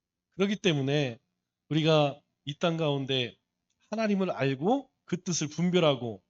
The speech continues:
그 말씀대로 살아갈 수 있어야 돼요. 다른 소리에 귀를 기울이면 안 됩니다. 하나님의 소리를, 하나님의 소리에 귀를 기울여야 돼요. 그러려면 하나님을 더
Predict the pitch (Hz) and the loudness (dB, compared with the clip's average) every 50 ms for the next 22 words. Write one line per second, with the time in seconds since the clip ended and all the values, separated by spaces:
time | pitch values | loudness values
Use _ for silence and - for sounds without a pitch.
0 | _ _ _ _ _ _ _ - 196 202 220 220 208 - _ - 98 107 139 151 | _ _ _ _ _ _ _ -4 -2 0 0 -2 -4 -8 _ -12 -8 -4 -4 -2
1 | 165 156 - - - 220 208 202 202 202 180 175 156 165 202 262 277 - _ _ | -2 -2 -2 -4 -4 -4 -4 -4 -2 -2 0 0 2 4 4 2 2 0 _ _
2 | _ - - - - 254 233 240 190 - - - 139 - - 165 147 131 131 107 | _ -12 -12 -8 -6 -6 -4 -4 -4 -4 -4 -6 -6 -6 -4 -4 -4 -6 -8 -12
3 | 104 _ _ _ _ _ _ _ _ _ _ _ _ _ _ _ _ _ _ _ | -14 _ _ _ _ _ _ _ _ _ _ _ _ _ _ _ _ _ _ _
4 | _ _ _ _ _ _ _ - - - 160 214 254 277 294 294 - 247 277 220 | _ _ _ _ _ _ _ -20 -10 -4 -2 0 2 2 2 2 2 0 -2 0
5 | 220 220 220 220 214 190 185 - - 175 165 190 - - 175 160 156 143 143 123 | 0 2 4 4 2 2 0 -4 -8 -4 -4 -4 -4 -4 -6 -6 -6 -6 -8 -8
6 | 117 127 143 143 139 131 110 - 104 - _ _ _ _ _ _ _ _ _ _ | -8 -6 -6 -6 -6 -8 -12 -14 -18 -20 _ _ _ _ _ _ _ _ _ _
7 | _ _ _ _ _ - 262 285 294 285 294 285 277 269 262 262 277 294 294 294 | _ _ _ _ _ -6 0 2 4 6 6 4 4 4 6 6 6 4 2 0
8 | _ _ _ _ _ _ _ _ _ _ - - - 302 285 240 226 202 196 190 | _ _ _ _ _ _ _ _ _ _ -8 -4 0 0 2 2 0 -2 -2 -6
9 | _ _ _ _ _ _ - - 285 311 311 320 294 269 240 - 214 185 180 180 | _ _ _ _ _ _ -10 0 2 4 4 4 4 2 2 0 -2 -4 -6 -4
10 | - 190 190 180 196 160 - - 156 147 139 135 - 113 101 _ _ _ _ _ | -2 -2 -2 -2 -2 -4 -6 -8 -6 -6 -6 -6 -8 -10 -20 _ _ _ _ _
11 | _ _ _ _ _ - - 220 233 233 226 208 185 151 151 190 202 170 127 - | _ _ _ _ _ -6 -2 0 0 2 2 0 0 0 0 0 -2 -2 -4 -10
12 | _ _ _ _ _ _ - 247 247 247 214 202 190 175 - 170 185 220 240 | _ _ _ _ _ _ -12 -10 -8 -4 -4 -4 -4 -4 -2 0 -2 -2 -2